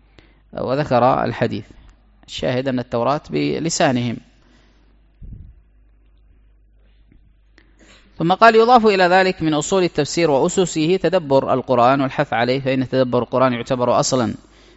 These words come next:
فلا يستطيع الإنسان يفسر القرآن ما لم يتدبره ويت-، ويفهمه. هذا، ونسأل الله التوفيق، ونسأل الله أن يرحمنا ويرحم شيخ الإسلام ابن تيمية،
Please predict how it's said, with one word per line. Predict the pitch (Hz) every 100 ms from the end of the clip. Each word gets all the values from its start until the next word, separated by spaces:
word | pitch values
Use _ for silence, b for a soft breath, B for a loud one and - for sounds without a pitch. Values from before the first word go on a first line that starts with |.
| b -
فلا | 151
يستطيع | 143 139 139
الإنسان | 127 120 120 127
يفسر | 120 135 - 131
القرآن | 120 - 127 127
ما | 127
لم | 139 131
يتدبره | 123 120 120 127 139
ويت-، | 160 139 - 131
ويفهمه. | 127 127 143 135 113 - - _ _ _ _ _ _ _ _ b b b b b b
هذا، | - 185 165 156
ونسأل | 156 135 139 139
الله | 127 127 127
التوفيق، | 117 120 117 131 127 -
ونسأل | 131 117 123
الله | 120 120 127 120
أن | 117
يرحمنا | 123 - 147 139 135 131
ويرحم | 123 120 127 123 120
شيخ | 120 147 147
الإسلام | 135 127 131 131 143
ابن | 139 135
تيمية، | 143 160 127 107